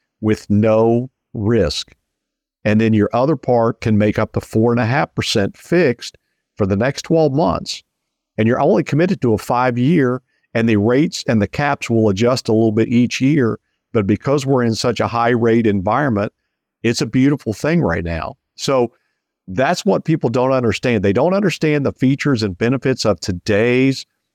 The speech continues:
modern fixed indexed annuity. And that's why I love sharing that gospel of those with people.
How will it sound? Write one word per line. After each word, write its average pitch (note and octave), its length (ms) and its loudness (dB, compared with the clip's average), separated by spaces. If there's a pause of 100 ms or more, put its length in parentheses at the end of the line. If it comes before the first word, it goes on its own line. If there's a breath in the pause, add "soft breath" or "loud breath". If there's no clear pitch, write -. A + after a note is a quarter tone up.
(140)
modern A#2+ 560 0
fixed - 320 -4
indexed A2 420 0
annuity. A#2+ 560 2 (460)
And F#3 120 0
that's - 260 -2
why A#2+ 320 2
I G#2 160 0
love G#2 340 2
sharing A2+ 440 2
that G2 220 0
gospel A2+ 560 -2
of A#2 120 -2
those B2 340 0
with G#2 300 0
people. F#3 440 0